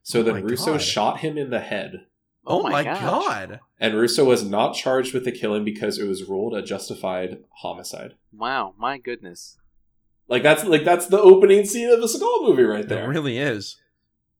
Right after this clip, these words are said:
Speaker 1: It would,
Speaker 3: Um,
Speaker 1: except to, in order to then be the remainder of a Seagal movie, after, like, saving this woman from being brutalized by another person, he would then have to go on and, like, brutalize, like, five other women, like, just to kinda karmatically
Speaker 3: <laughs>
Speaker 1: balance it out.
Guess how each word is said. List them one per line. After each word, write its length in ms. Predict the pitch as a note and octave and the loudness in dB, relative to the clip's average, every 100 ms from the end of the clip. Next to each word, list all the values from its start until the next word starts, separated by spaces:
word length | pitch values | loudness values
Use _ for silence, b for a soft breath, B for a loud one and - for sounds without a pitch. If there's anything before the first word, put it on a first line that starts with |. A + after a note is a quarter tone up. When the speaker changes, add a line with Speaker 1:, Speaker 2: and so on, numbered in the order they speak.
| _ _ _ - _ | _ _ _ -20 _
Speaker 1:
It 100 | - | 0
would, 80 | C3 | 2
Speaker 3:
Um, 80 | - | 4
Speaker 1:
except 300 | D3 - E3+ - | 2 2 0 2
to, 240 | D#3 C#3+ | 2 4
in 80 | C#3 | 4
order 240 | D3 C#3 | 6 4
to 60 | C3 | 2
then 200 | C3 B2 | 0 -2
be 300 | A2+ A2+ G#2+ | -4 -6 -6
the 140 | A2+ G#2 | -4 -4
remainder 380 | G#2 C3+ C#3 | -4 -2 0
of 60 | A#2+ | -2
a 40 | |
Seagal 280 | G#2+ A2 G2 | -2 -6 -6
movie, 300 | G2+ F#2+ G2+ | -8 -10 -8
after, 420 | F#2+ G2+ - G#2+ | -8 -8 -6 -6
like, 240 | G2+ F#2+ F2+ | -6 -8 -8
saving 380 | F#2 F#2 G2+ G#2 | -10 -10 -12 -12
this 140 | G2 | -12
woman 240 | G#2+ G#2 | -10 -12
from 120 | G#2 G2+ | -12 -12
being 140 | G2 | -8
brutalized 340 | G2+ G#2 G2+ | -6 -6 -8
by 60 | A2 | -8
another 180 | G#2+ G#2+ | -8 -8
person, 300 | B2 A2 A#2 | -8 -6 -6
he 80 | G#2+ | -6
would 100 | G2+ | -6
then 140 | G2 | -8
have 140 | G2 - | -10 -12
to 60 | |
go 120 | F#2 F2+ | -12 -12
on 80 | F#2 | -12
and, 60 | |
like, 120 | F#2 | -14
brutalize, 340 | F#2 F#2 G#2 G#2 | -14 -14 -14 -14
like, 120 | F#2+ | -12
five 160 | F#2 F#2 | -10 -10
other 180 | - - | -12 -16
women, 260 | - A2 G2 | -16 -18 -16
like, 120 | F#2+ | -16
just 140 | F#2 | -16
to 80 | F#2+ | -16
kinda 220 | G2+ F#2+ | -16 -16
karmatically 580 | - - G2+ F#3 - A#2 | -10 -6 -4 -4 -8 -10
Speaker 3:
<laughs> 60 | - | -10
Speaker 1:
balance 260 | - - | -10 -10
it 60 | G#2+ | -14
out. 220 | - - | -18 -20